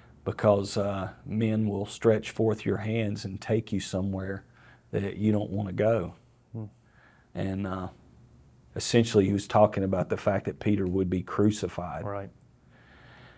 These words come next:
Speaker 1: I wanted to say this yesterday, but, uh, I said so many difficult things yesterday that, uh, I didn't put this in as well, but it was like, uh, this whole following Jesus thing and Peter following Jesus, both of them got crucified.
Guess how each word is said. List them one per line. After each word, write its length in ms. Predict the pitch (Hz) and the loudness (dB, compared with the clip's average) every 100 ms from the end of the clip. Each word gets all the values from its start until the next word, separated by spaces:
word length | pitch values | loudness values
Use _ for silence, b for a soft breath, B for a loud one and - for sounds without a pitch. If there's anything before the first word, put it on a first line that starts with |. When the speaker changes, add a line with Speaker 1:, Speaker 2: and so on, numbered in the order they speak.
| b b - | b b 10
Speaker 1:
I 60 | |
wanted 240 | 127 180 151 | 12 12 10
to 60 | |
say 200 | - 147 | 12 12
this 180 | 156 90 | 12 8
yesterday, 520 | 110 - 110 101 107 | 4 4 6 8 10
but, 320 | 120 107 104 113 | 10 6 6 4
uh, 320 | 101 98 95 | 4 4 0
I 100 | 101 | -4
said 280 | 98 123 101 | 2 4 4
so 220 | - 135 | 8 8
many 180 | 147 101 | 10 6
difficult 400 | 95 98 - 98 | 4 2 0 -2
things 380 | - 104 107 107 | 2 2 2 2
yesterday 800 | 110 92 - 98 98 104 110 - 90 | 2 0 0 4 4 4 0 -4 -2
that, 220 | 104 101 | 2 4
uh, 260 | 98 95 98 - - | 2 0 -6 -14 -14
I 60 | - | -4
didn't 420 | 101 113 104 107 | 4 4 4 2
put 200 | 117 110 | 4 6
this 240 | 113 113 | 4 4
in 240 | 113 101 98 | 2 2 0
as 180 | 92 - | 0 8
well, 300 | 120 127 101 | 10 10 8
but 280 | 101 98 | 4 2
it 160 | 98 107 | 0 -2
was 220 | - 110 | -2 -6
like, 300 | 101 90 - | -6 -6 -6
uh, 280 | 90 87 87 - b b b - | -6 -6 -8 -12 b b b -6
this 120 | 123 | 8
whole 140 | 190 | 10
following 400 | - 151 151 123 | 10 10 10 10
Jesus 400 | 104 135 135 117 | 8 6 6 2
thing 200 | 117 110 | 4 4
and 100 | 104 | 4
Peter 200 | 127 117 | 4 4
following 380 | - 120 123 104 | 6 6 8 6
Jesus, 360 | 101 104 107 120 | 2 0 -2 -4
both 520 | 147 117 139 175 170 | 0 10 12 12 10
of 80 | 113 | 6
them 240 | 117 110 | 6 4
got 240 | 107 107 | 2 0
crucified. 720 | - 120 113 98 - 92 80 | 2 4 4 0 -6 -6 -6